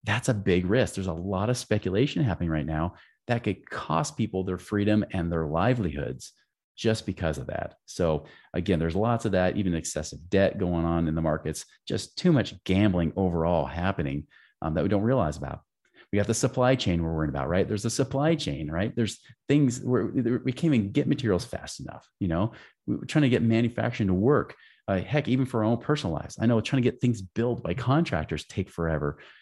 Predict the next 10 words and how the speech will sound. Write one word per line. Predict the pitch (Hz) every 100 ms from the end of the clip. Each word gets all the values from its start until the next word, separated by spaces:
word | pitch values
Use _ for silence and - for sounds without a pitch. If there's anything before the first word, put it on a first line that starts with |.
| _ -
Heck, | 190 - -
we | 147
wanna | 139 98
buy | 110 123
a |
couch, | 120 147 113 - _ -
wait | 113 120
six | 143 139 127
months, | 139 - - - _
right? | 82 98